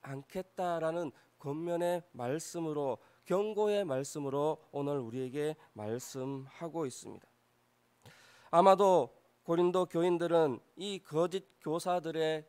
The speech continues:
꾀임 속에 세상과 구별되지 않는 세상적인 가치 기준으로 바울을 모략하고 바울을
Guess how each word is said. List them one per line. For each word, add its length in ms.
꾀임 340
속에 480
세상과 560
구별되지 680
않는 300
세상적인 680
가치 380
기준으로 640
바울을 760
모략하고 880
바울을 760